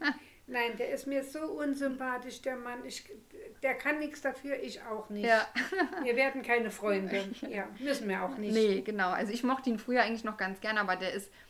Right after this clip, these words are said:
Speaker 1: je älter der wird, desto verwirrter wird er auch. Und also das war, das Lustigste war ja beim Topmodel-Finale, wo der noch in der, in der Jury saß,
Speaker 2: Mhm.
Speaker 1: damals, <laughs> wo er sich die ganze Zeit überhaupt nicht auf die Models geguckt hat und nur gemerkt hat, dass er in diesem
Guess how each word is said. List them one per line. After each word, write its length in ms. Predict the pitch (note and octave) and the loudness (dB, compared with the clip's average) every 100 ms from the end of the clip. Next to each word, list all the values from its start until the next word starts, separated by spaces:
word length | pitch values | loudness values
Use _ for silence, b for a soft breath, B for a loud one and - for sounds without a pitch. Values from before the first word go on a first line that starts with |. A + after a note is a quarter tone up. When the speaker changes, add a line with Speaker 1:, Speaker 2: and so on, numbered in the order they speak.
| B | B
Speaker 1:
je 100 | G3 | 0
älter 200 | G3 A#3+ | 2 4
der 160 | G#3 G3 | 2 2
wird, 140 | A3+ | 2
desto 180 | A3+ A3 | 0 -4
verwirrter 580 | G3+ F#3 G3 A#3 C4+ B3 | -4 -2 4 4 4 2
wird 140 | A#3+ B3 | 2 2
er 200 | A#3 A#3+ | 4 4
auch. 140 | A#3+ B B B | 2 B B B
Und 260 | - G3 F#3+ | -6 -4 -2
also 140 | G3 | 0
das 160 | G3 G3 | 0 2
war, 80 | G3+ - | 0 0
das 180 | - - | -6 -10
Lustigste 520 | A#3+ A#3 B3 B3+ - G#3+ | -2 -2 0 -4 0 2
war 60 | |
ja 80 | G3 | 4
beim 240 | F#3+ F3+ F3+ | 4 0 -2
Topmodel-Finale, 840 | A3 A3 A3 G#3+ A3 G#3+ G#3+ G3+ | -8 -2 -2 0 0 2 4 2
wo 40 | |
der 160 | F#3+ F#3 | 0 0
noch 160 | G3 F#3+ | -2 -4
in 100 | F#3+ | -2
der, 240 | E3+ E3+ | 0 -2
in 80 | F#3 | -2
der 100 | F3 | -4
Jury 380 | A#3 A#3+ B3 B3 | 0 0 2 2
saß, 440 | A#3+ A#3 B3 A#3+ A#3+ - B | 2 2 6 4 2 -12 B
Speaker 2:
Mhm. 320 | B3 A#3 A3+ A3+ | -10 -8 -8 2
Speaker 1:
damals, 500 | G#3+ G#3+ G#3+ G#3 G#3 | 2 4 0 0 -4
<laughs> 60 | - | -10
wo 160 | G#3 A#3 | -2 -2
er 300 | A#3+ - A3+ - B C4+ | -2 -4 -6 -8 B -10
sich 140 | A#3 B3+ | -2 0
die 140 | A3 | 2
ganze 340 | G#3+ A3 D4 G#3 | 2 4 0 0
Zeit 240 | A#3 A#3 | 0 0
überhaupt 280 | G#3+ A3 C4+ | 4 4 4
nicht 100 | G#3+ | 2
auf 80 | - | 2
die 60 | |
Models 280 | G3+ A3+ E4 | 4 4 4
geguckt 280 | G3+ G3 A3 | 0 -2 0
hat 140 | B3 G#3+ | 0 0
und 100 | A3 | 0
nur 100 | A#3 | 0
gemerkt 360 | A3 G3+ B3+ | 2 0 0
hat, 100 | A#3+ | -2
dass 160 | G#3+ G#3+ | -2 0
er 80 | G3 | 0
in 120 | G3+ | 0
diesem 520 | G3+ G3 F#3 F3+ F3+ | -2 -4 -4 -4 -8